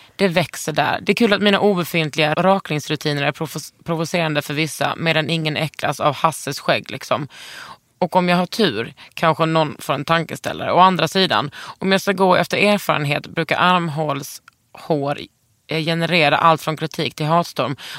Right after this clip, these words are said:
och säkert ett och annat våldtäktshot. Och det känns tråkigare än vad det orakade alternativet känns roligt. Jag vill bli bedömd för min prestation som programledare, inte för mitt utseende. Så nu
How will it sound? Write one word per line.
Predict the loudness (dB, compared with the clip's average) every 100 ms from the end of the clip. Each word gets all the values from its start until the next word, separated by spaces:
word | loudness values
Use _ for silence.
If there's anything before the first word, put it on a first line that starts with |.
| -8
och | -4
säkert | 0 0 -2 -6
ett | 2
och | 2
annat | 2
våldtäktshot. | 2 2 2 -6 -6 -6 -6 -10 -18 -18 -20 _
Och | -6
det | -4
känns | -4 -6 -8
tråkigare | -2 0 0 -2 0 4 2
än | 2 0 0
vad | 0
det | 0
orakade | 0 2 2 2 0
alternativet | 0 0 -4 -2 -6 -6
känns | -6 -4
roligt. | -2 -2 -4 -8 -16 -18 -16
Jag | 0 0
vill | 4
bli | 2
bedömd | 0 2 4 4 0
för | -2
min | -4 -2
prestation | -4 -4 -4 -2 -2
som | -4
programledare, | -4 0 0 0 0 0 -2 -4 -16 -6
inte | -4 -4
för | -4
mitt | -4 -2
utseende. | -2 -4 -6 -6 -2 -2 -2 -14 -16
Så | -8 0
nu | 2 2 2